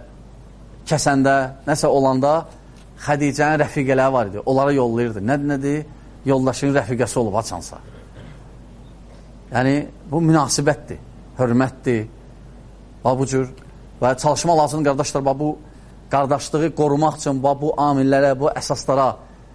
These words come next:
sığınaq, istifadə eləyək, pozmayaq və onda, əlhamdülillah, o dinimiz deyən qardaşlığa nail ola biləcəyik,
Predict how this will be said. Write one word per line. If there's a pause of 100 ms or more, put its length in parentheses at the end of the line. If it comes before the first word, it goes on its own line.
(360)
sığınaq, (920)
istifadə
eləyək,
pozmayaq
və (100)
onda,
əlhamdülillah, (640)
o (100)
dinimiz
deyən
qardaşlığa
nail
ola
biləcəyik,